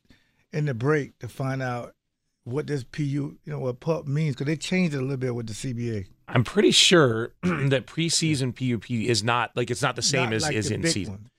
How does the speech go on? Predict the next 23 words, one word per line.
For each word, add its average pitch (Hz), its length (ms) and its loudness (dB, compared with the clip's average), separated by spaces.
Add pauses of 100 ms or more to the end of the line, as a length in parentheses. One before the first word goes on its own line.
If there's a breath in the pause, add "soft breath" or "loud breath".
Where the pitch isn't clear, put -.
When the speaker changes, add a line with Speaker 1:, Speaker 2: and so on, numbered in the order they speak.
Speaker 1:
Yeah, 135 140 -6
Speaker 2:
So 131 180 2
he 139 140 0
Speaker 1:
right. 139 80 -2
Speaker 2:
could 139 160 0
be 160 160 2
on 143 140 0
a 123 40 -4
preseason 120 600 0
P 131 140 -4
U 117 140 2
P 123 220 0
and 110 120 -2
still 117 540 2 (100)
be 123 180 0
ready 113 380 0
by 98 220 -2
week 95 280 -6
one 92 200 -4
if 107 180 -6
he 113 100 -2
was 92 180 -2
ready. 95 320 -4